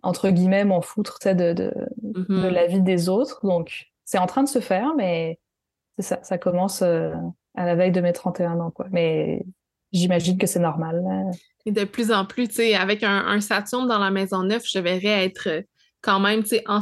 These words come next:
Speaker 2: la, la posture de l'enseignante sage, je trouve, peut se retrouver à cet endroit-là. Fait que, tu sais, éventuellement,
Speaker 1: Ouais.
Speaker 2: euh, partager, euh, ton expérience, ton vécu, euh, ça va faire partie de ton chemin.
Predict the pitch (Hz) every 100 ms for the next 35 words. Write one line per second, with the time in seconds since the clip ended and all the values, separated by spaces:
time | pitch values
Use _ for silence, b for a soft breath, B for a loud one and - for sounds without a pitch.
0 | 208 202 185 180 175 196 202 208 220 202
1 | 185 196 208 190 202 208 208 - 202 220
2 | 226 214 - - 208 208 - 202 190 185
3 | - 185 202 214 202 190 180 185 170 170
4 | 226 - - - - - 208 - - 190
5 | 180 196 190 180 180 190 190 196 - B
6 | B B B B B - 190 - 180 175
7 | 190 202 185 175 180 185 175 190 175 180
8 | 202 208 185 175 - 214 214 190 202 -
9 | 208 190 - - - - 190 - 214